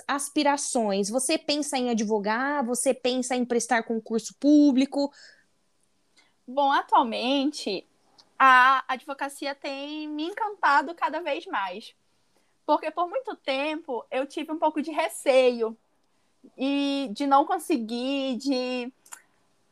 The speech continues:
Speaker 2: não saber lidar com a, com uma profissão autônoma que depende cem por cento da gente pra as coisas funcionarem ou para as coisas não funcionarem.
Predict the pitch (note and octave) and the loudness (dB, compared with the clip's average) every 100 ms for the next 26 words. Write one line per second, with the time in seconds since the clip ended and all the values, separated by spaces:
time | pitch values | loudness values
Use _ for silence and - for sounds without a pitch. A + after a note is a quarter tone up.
0 | _ _ _ _ _ - A3+ - F#4 B4 | _ _ _ _ _ -20 -12 0 2 6
1 | A#4+ G4+ F#4 F#4+ F#4 A#3+ C4+ D4 - C#4+ | 4 4 2 4 8 10 10 8 6 6
2 | C4 C4 D#4 C#4 C#4 C#4+ D4 C#4+ C4+ - | 8 6 6 6 4 0 2 4 4 4
3 | - B3 C4+ B3+ A#3+ B3 A3+ C4 C#4 B3+ | 2 4 4 2 -6 -6 -6 -6 -6 -8
4 | C4+ C4 - D4 D#4+ F4 - C#4+ D#4+ A#3+ | -6 -8 -4 -4 -4 -8 -6 -6 0 2
5 | E4 D4 A#3 B3 C#4 D4 C#4+ C#4+ A#3+ C4 | 4 2 -2 -2 -4 -6 -6 2 2 2
6 | - A#3 D4 C4+ C#4 C4+ A3+ G#3+ B3+ B3 | -4 -8 -8 -10 -8 -4 0 2 0 -2
7 | B3 B3+ C4 C4+ B3 C4+ C4 D4+ E4 E4+ | -10 -12 -8 -8 -6 -6 -8 -8 -10 -8
8 | E4 B3+ A#3 A3 | -2 2 2 -2